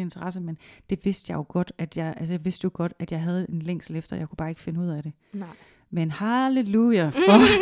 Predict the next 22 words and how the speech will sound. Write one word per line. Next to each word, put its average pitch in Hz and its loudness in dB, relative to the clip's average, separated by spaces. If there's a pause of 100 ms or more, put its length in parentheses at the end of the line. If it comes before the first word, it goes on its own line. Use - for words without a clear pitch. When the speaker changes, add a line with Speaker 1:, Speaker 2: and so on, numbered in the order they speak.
(240)
Speaker 2:
<laughs> 330 4
Ja. 202 0 (200)
Speaker 1:
<laughs> - -14
for 220 2
at 196 -2
jeg 190 2
nu, 202 4 (720)
øhm, 165 -4 (240)
begynder 208 0
at 185 -2
nærme 180 0
mig 196 0 (320)
det, 185 -2
der 175 -2
også 156 -6
giver 185 -2
mig 185 0
næring, 214 -2
det, 175 -6
der - -6
Speaker 2:
Ja. 180 -6
Speaker 1:
giver 165 -2